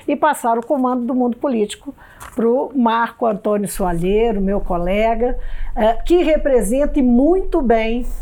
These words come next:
a nova geração da T V Assembleia. Marco, muito bom trabalho pela frente.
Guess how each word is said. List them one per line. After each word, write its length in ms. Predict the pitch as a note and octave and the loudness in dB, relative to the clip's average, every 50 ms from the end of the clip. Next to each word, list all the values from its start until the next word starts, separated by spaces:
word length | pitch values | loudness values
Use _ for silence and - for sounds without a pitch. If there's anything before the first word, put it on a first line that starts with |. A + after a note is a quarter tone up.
| - - - - - | -4 -4 -4 -4 -2
a 140 | - A3+ A#3 | -2 0 0
nova 320 | A3+ G#3+ G#3+ G#3 G#3 G#3+ | 2 2 2 2 0 0
geração 500 | F3+ G#3+ G3+ G#3 G3+ - - - F#3+ G3 | 0 0 2 0 0 0 -2 -2 -2 0
da 100 | F#3+ G3+ | 0 0
T 140 | F#3+ - G3+ | 0 0 0
V 160 | F3+ F3 G3 | 0 0 0
Assembleia. 640 | G3 F#3 - G#3 G3 F#3 D#3+ E3+ E3 D3+ D3 D3+ E3 | 0 0 -2 -2 -2 -2 -2 -2 -4 -4 -4 -2 0
Marco, 540 | G3 A3 A#3 G#3 F#3+ F3 - - - - - - - - - - - - - - - - | 0 0 0 0 -2 -4 -4 -6 -6 -6 -6 -6 -6 -8 -6 -6 -8 -8 -6 -6 -2 0
muito 240 | A3+ B3 D4 - - | 2 2 2 2 2
bom 180 | A#3 A#3+ B3 A#3 | 2 2 2 0
trabalho 440 | - A3 G#3+ F#3 F3 E3+ F3+ F#3+ E3+ | 0 -2 -2 0 -2 -2 -4 -4 -4
pela 240 | F3 F3 F3 F3+ | -4 -2 -2 -2
frente. 600 | E3 - - - - - - - - - - - | -4 -4 -6 -6 -6 -6 -6 -6 -6 -6 -6 -6